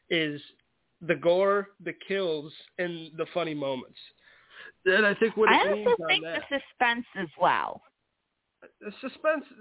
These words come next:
Speaker 1: suspense too, but I, I don't know. There was, especially John, like, he, he, his comedy did take me out of the suspense. Like, when they're talking about, when Bellator's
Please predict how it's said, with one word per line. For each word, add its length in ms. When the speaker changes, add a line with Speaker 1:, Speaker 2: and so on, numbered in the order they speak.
Speaker 1:
suspense 440
too, 300
but 300
I, 260
I 40
don't 180
know. 140
There 140
was, 100
especially 460
John, 420
like, 140
he, 240
he, 240
his 220
comedy 380
did 320
take 240
me 120
out 140
of 60
the 160
suspense. 340
Like, 140
when 120
they're 120
talking 360
about, 480
when 300
Bellator's 500